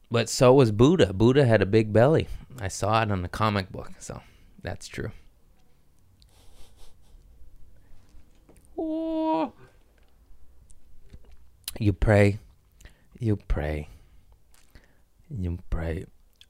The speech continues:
Oh, man, people showed up, too. A lot of fans showed up. God bless you all. Thank you very much. And what's crazy is, I hope I don't cry right here. Oh, no. Um,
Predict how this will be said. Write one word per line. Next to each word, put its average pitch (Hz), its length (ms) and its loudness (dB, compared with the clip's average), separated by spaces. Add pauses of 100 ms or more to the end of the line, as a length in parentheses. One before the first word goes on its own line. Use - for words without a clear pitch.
Oh, 95 240 4
man, 92 320 4
people 120 300 -2
showed 95 340 0
up, 87 220 0
too. 90 180 -6
A 80 40 -4
lot 85 240 2
of 87 80 -6
fans 87 360 0
showed 85 280 0
up. 82 180 0
God 87 260 2
bless 85 300 0
you 85 120 -2
all. 82 260 -2 (560)
Thank 87 240 -2
you 87 80 -4
very 85 200 0
much. 82 380 -2 (800)
And 95 500 2 (340)
what's 101 220 0
crazy 127 480 4
is, 85 80 2
I 85 80 4
hope 95 160 4
I 98 60 2
don't 78 180 -4
cry 80 340 -2
right 76 200 -6
here. 78 220 -8
Oh, 85 180 -8
no. 78 420 -8 (500)
Um, 98 380 4